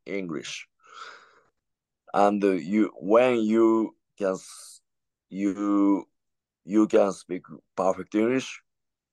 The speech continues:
you can have many chances. You can, you can have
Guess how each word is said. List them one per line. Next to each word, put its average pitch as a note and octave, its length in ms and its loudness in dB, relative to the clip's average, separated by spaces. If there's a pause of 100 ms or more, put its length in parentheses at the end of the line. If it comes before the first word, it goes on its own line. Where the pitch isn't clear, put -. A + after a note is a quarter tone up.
(100)
you F#2 160 -6
can G2+ 180 4
have F#2 280 2
many G2 460 0
chances. - 680 -10 (120)
You G2 180 2
can, G2 240 4 (1120)
you G#2+ 200 4
can G2+ 200 4
have F#2+ 400 2